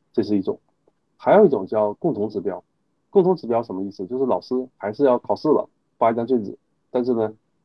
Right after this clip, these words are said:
这张卷子呢，各自闭卷儿，然后各自答各自的，各自的分值呢，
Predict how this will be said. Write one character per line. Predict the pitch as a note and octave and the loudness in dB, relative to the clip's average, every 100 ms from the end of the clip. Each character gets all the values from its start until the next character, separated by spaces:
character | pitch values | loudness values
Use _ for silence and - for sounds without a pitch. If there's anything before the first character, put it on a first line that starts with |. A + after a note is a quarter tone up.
| _ | _
这 | - | -4
张 | C3+ B2+ | -2 0
卷 | D3 | 0
子 | A2 | -2
呢， | G2 G2 - | -6 -10 -2
各 | D#3 | 0
自 | D3 C3+ G#2+ | 4 2 2
闭 | - C#3 | -2 2
卷 | C#3 | 4
儿， | A2 _ _ _ _ _ _ _ - | 2 _ _ _ _ _ _ _ -4
然 | G#2 | -4
后 | F#2+ A2 | 0 -2
各 | G#2+ D3+ | 0 2
自 | C3+ | 0
答 | G#2 G2 | 0 -2
各 | C3+ | -2
自 | A#2+ A2+ | -2 -2
的， | F2+ _ _ _ | -4 _ _ _
各 | - D3+ | -2 0
自 | C#3+ | 0
的 | A2+ | 0
分 | G2+ C#3+ | 0 0
值 | A#2 F#2 | 0 -2
呢， | G2+ | -4